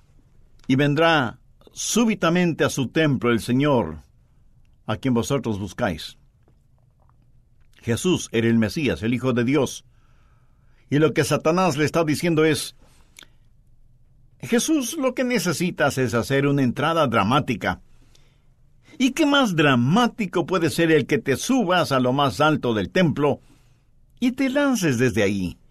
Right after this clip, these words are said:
Y, y no debes preocuparte, porque la Biblia dice que Dios enviará a un ángel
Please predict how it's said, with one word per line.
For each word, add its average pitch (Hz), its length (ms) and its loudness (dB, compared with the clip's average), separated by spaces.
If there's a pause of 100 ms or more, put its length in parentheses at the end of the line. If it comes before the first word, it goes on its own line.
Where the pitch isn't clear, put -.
(220)
Y, 214 140 0 (200)
y 381 140 -4
no 262 120 2
debes 135 300 0
preocuparte, 160 640 0 (220)
porque 214 380 2
la 147 240 4
Biblia 226 320 2
dice 240 360 -2
que 123 120 0
Dios 127 300 0
enviará 117 540 2
a 113 60 2
un 110 160 0
ángel 127 380 0